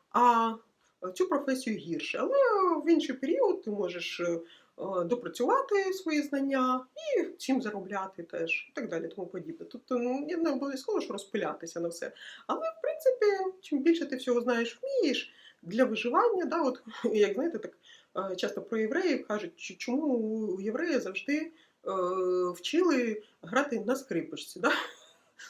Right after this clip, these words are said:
<laughs> Тому що скрипочку, <laughs> там, рояль не візьмеш з собою, а скрипочку завжди кинув з собою кудись. І там приїхав від якихось негараздів, переслідувань, і знову витащив.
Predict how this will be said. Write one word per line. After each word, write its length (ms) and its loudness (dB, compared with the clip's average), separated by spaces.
<laughs> 0 -
Тому 320 -2
що 220 -2
скрипочку, 760 0
<laughs> 760 -4
там, 160 -2
рояль 380 4
не 160 0
візьмеш 360 -2
з 20 -18
собою, 320 -2
а 40 -4
скрипочку 500 -6
завжди 300 -2
кинув 320 2
з 80 -12
собою 380 -2
кудись. 300 -6
І 200 -4
там 240 4
приїхав 720 2
від 120 -8
якихось 360 -12
негараздів, 1040 0
переслідувань, 760 -4
і 40 8
знову 240 4
витащив. 640 0